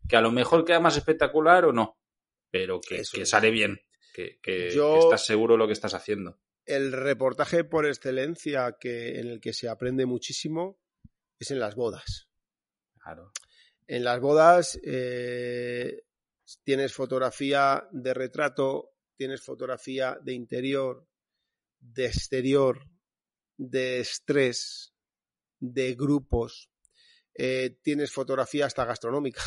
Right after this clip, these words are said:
Speaker 2: <laughs> de co-, en la comida, o sea, es, es increíble. Tienes fotografía nocturna, porque tienes que hacer la fiesta por la noche,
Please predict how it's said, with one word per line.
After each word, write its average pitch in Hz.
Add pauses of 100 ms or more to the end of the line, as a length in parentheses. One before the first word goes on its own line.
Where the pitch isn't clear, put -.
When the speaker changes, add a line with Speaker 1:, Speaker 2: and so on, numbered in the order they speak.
(300)
Speaker 2:
<laughs> -
de 147
co-, 143
en 131
la 123
comida, 135
o -
sea, 139 (800)
es, -
es -
increíble. 135
Tienes 151
fotografía 139
nocturna, 127 (400)
porque 117
tienes 127
que 123
hacer 123
la 107
fiesta 127
por 110
la 107
noche, 123